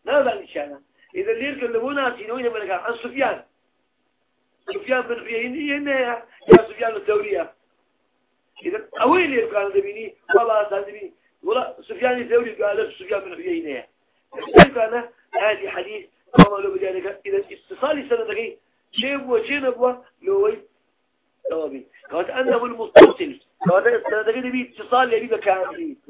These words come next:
سنده، سندش ما بين البخاري إلى الرسول صلى الله عليه وسلم أو بين نفلة. أبوي بين قصة سند. بنقل العدل الضابط.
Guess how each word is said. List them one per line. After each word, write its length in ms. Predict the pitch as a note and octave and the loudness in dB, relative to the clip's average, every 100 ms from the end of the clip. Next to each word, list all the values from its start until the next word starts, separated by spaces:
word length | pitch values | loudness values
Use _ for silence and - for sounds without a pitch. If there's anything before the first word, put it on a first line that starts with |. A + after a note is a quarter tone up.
| C#4 _ _ _ | -20 _ _ _
سنده، 680 | F#4 A3+ A#3 C4 B3+ G3 D#3 B2+ _ _ _ | 2 4 6 4 2 -4 -8 -10 _ _ _
سندش 520 | F#3 A3+ A#3+ A#3+ - _ _ - | 0 2 0 -4 -8 _ _ 2
ما 100 | G3 | 4
بين 220 | G3+ C4 | 6 4
البخاري 520 | A#3+ A3+ G3+ G#3 G#3+ A#3 | 2 -2 2 4 4 2
إلى 140 | A3 | -4
الرسول 420 | G#3+ - F#3+ A3 | -4 -6 -6 -6
صلى 120 | G3 | -6
الله 260 | G3 F#3+ F3+ | -2 2 2
عليه 160 | F3 F#3 | 0 -2
وسلم 300 | G3 A#3 - _ _ _ _ - | -2 -2 -4 _ _ _ _ -4
أو 180 | A#4 C#4+ C4+ - | -2 -2 -6 0
بين 280 | A3+ G#3+ | 0 0
نفلة. 500 | G#3+ G3+ G3+ G#3+ B3+ - _ _ _ _ _ _ _ _ _ - | -2 -4 0 0 0 -4 _ _ _ _ _ _ _ _ _ -6
أبوي 240 | F3 G#3+ C4+ | -4 -4 -4
بين 300 | A3 G#3 G3 | -4 -2 -2
قصة 300 | F#3+ G#3+ A#3 - - | -2 -2 -4 -8 -4
سند. 560 | G3+ G3 F#3+ F3+ E3 E3 - _ _ _ - | 0 2 2 0 -4 -14 -18 _ _ _ 10
بنقل 500 | A3 C#4 C#4+ B3 A#3 | 10 10 6 4 4
العدل 540 | G#3+ G3+ B3+ B3 A#3+ | -2 0 0 0 0
الضابط. 760 | A3+ F#3 F#3 A3+ B3+ A#3 G3+ | 0 -2 0 4 4 4 -2